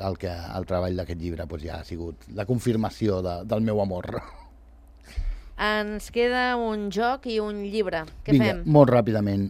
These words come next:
Speaker 1: Eh, i recomano un joc, un joc molt conegut també,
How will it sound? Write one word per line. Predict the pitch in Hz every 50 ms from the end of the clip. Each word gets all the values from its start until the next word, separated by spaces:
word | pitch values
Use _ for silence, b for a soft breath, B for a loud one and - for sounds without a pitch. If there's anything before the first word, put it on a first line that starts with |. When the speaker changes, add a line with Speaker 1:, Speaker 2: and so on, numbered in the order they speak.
| - -
Speaker 1:
Eh, | - 117 113 113 113 110 110 110 110 110 107 107 107 107 110 110 113
i | 117 123
recomano | 120 143 127 156 165 160 151 131
un | 120 104
joc, | 98 101 92 87 104 - -
un | - 160 147 135
joc | 143 127 113 - -
molt | 120 135 143 139
conegut | - 127 123 117 117 123 117 -
també, | 127 117 123 139 160 180 202